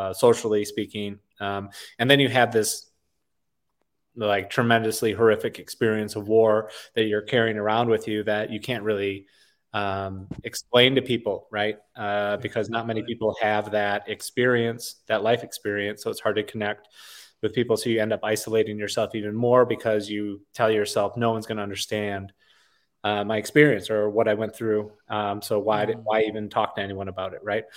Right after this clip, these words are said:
Speaker 1: So you start to internalize a lot of the, uh, trauma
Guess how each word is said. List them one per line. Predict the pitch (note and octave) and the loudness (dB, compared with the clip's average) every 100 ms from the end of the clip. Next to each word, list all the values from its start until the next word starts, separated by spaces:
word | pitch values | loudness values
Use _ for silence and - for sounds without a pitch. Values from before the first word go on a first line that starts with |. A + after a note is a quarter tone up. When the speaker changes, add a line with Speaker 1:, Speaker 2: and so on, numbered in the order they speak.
| - - | -20 -4
Speaker 1:
So | - | 2
you | A#2+ - | 2 2
start | - A#2+ | 2 2
to | C3 | 2
internalize | A2+ G#2+ A#2+ A2+ G#2+ G2+ G#2 G2+ - _ - | -6 -2 0 2 0 0 -4 -8 -12 _ -6
a | G#2 | 0
lot | G#2 G#2 G#2 | 2 2 2
of | G2+ G2+ | 0 -4
the, | - G2+ G2+ G2+ | -8 -6 -4 -2
uh, | G2 G2+ - | -2 -4 -2
trauma | G#2+ G#2 | 0 0